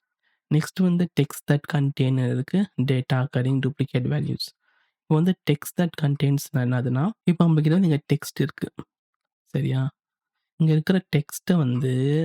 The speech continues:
ஏதோ ஒரு ஐட்டம்ஸ் நான் வந்து செக் பண்ணணும்னு வச்சுக்கலாம். For எக்ஸாம்பிள் வந்து மவுஸ் இங்க இருக்கு இல்லையா? அதாவது ப்ரீவியஸா நான் சொன்ன மாதிரி ஒரு, நம்ம கிட்ட ஒரு நூறு ஐட்டம்ஸ் இருக்கு. நூறு ஐட்டம்ஸ்ல வந்து லேப்டாப் மாத்திரம் ஹைலைட் பண்ணணும், அதை மாத்திரம் பார்க்கணும்னா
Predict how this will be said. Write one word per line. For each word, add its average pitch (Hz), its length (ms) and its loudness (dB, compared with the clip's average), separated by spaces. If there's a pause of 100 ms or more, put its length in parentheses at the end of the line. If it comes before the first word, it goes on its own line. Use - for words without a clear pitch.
(200)
ஏதோ 147 260 2
ஒரு 180 180 2
ஐட்டம்ஸ் 135 420 -2
நான் 135 140 2
வந்து 156 160 0
செக் - 240 -2
பண்ணணும்னு 123 420 -2
வச்சுக்கலாம். - 380 -4
For 135 160 -2
எக்ஸாம்பிள் 131 540 -2
வந்து 127 300 0 (1120)
மவுஸ் 160 400 4
இங்க 123 240 0
இருக்கு 143 240 -6
இல்லையா? 127 200 0 (520)
அதாவது 135 360 0 (280)
ப்ரீவியஸா 143 440 0
நான் 131 220 0
சொன்ன 123 200 -2
மாதிரி 127 280 0 (180)
ஒரு, 131 180 0
நம்ம 131 140 0
கிட்ட 139 120 2
ஒரு 131 120 0
நூறு 135 160 0
ஐட்டம்ஸ் 135 380 0
இருக்கு. 143 280 -2
நூறு 147 320 2
ஐட்டம்ஸ்ல 135 460 -2
வந்து 131 260 0 (460)
லேப்டாப் 147 840 0
மாத்திரம் 135 420 0
ஹைலைட் 131 420 0
பண்ணணும், 131 300 0
அதை 131 200 -4
மாத்திரம் 139 380 0
பார்க்கணும்னா 131 540 -2